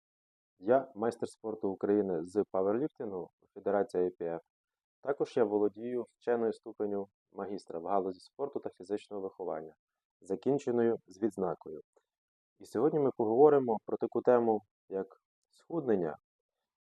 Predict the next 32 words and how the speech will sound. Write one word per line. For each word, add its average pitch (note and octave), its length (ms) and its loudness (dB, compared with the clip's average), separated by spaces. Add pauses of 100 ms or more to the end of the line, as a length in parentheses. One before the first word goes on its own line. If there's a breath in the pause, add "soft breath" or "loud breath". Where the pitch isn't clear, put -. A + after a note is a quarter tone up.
(480)
Але G2+ 200 4
не A#2 160 4
просто F3+ 420 6
про G#2+ 180 4
те, G#2+ 180 8
як G#2 200 6
схуднути, F#2 580 -6
як, F#2 360 0
е, F2 300 -4
схуднути, G2 500 -6
пройд-, F#2 440 -4 (140)
пройдучи G2 480 -4
марафон, F#2+ 540 -2 (1000)
е, F#2 200 -6
місячний, G2+ 580 -2
залишити F#2+ 500 -2
вісім F#2 320 -12
кілограм F#2+ 420 -2
позаду, G2 540 0 (240)
а F#2 200 -6
про G2+ 220 -6
те, B2 340 2 (340)
що - 300 -2
взагалі G2 500 0 (560)
схуднення C#3 480 0 (600)
дає A#2 280 6
нам A#2 140 2
в - 140 -10
комплексі G2 560 -2
і F2+ 140 -10
в F2+ 80 -12
перспективі. - 760 -4